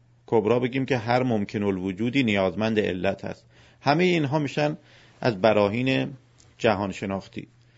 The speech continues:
از این سه مثالی که زدیم، چنان که روشن هست،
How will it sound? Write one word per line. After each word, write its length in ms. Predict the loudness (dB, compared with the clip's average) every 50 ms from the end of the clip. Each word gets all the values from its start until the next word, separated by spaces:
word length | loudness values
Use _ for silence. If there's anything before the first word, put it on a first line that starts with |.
| _ -20 -20 -20 -20 -12 _
از 160 | 0 2 2
این 80 | 2 0
سه 220 | -2 0 -2 0
مثالی 480 | 2 2 0 0 2 0 2 2 2 2
که 160 | 2 0 0
زدیم، 460 | 2 4 2 2 4 2 0 0 0
چنان 240 | -2 -2 -2 -2 0
که 120 | 0 0
روشن 420 | -2 0 -2 -2 -4 -2 -4 -4 -2
هست، 460 | -2 -4 -4 -4 -4 -4 -8 _ _